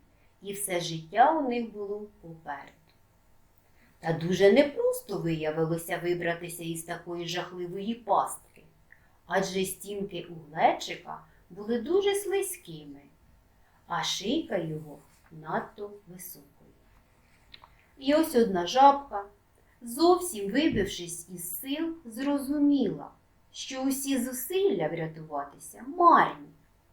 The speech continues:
«Ах», сказала вона, «ми ніколи не зможемо звідси вибратися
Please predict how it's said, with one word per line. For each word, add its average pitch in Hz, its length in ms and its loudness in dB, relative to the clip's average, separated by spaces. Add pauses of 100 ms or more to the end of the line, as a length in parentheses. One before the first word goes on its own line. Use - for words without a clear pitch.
(600)
«Ах», 277 580 0
сказала 214 600 4
вона, 202 460 2 (540)
«ми 359 220 8
ніколи 359 640 10
не 247 200 4
зможемо 269 640 2
звідси 294 500 -4
вибратися 170 920 -6